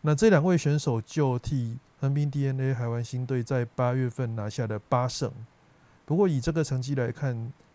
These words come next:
八月份的投手最有价值球员应该会是金永生态。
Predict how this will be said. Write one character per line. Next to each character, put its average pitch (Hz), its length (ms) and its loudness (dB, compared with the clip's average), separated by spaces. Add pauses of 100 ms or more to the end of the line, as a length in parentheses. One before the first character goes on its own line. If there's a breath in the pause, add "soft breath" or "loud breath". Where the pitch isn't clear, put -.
八 151 140 6
月 156 120 6
份 139 240 0
的 117 480 -2 (300)
投 156 160 2
手 131 140 -2
最 143 120 -2
有 117 140 0
价 127 180 -2
值 120 140 -6
球 113 220 -6
员 113 80 -8
应 123 80 -6
该 131 120 2
会 127 140 0
是 110 80 -8
金 120 160 -8
永 101 160 -6
生 98 240 -10
态。 107 180 -8